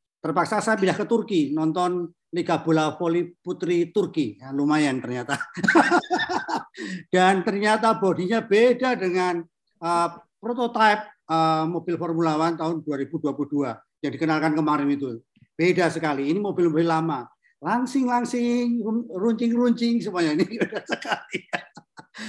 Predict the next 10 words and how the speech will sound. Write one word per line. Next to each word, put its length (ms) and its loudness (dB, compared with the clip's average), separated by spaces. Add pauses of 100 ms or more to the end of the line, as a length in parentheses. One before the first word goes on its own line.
Dan 480 4 (400)
sebelum 240 0
kita 240 2
bahas 160 2
dengan 240 0
Asa, 240 0
ini 80 -2
Asa 240 -2
rasanya 240 -4
sudah, 240 -2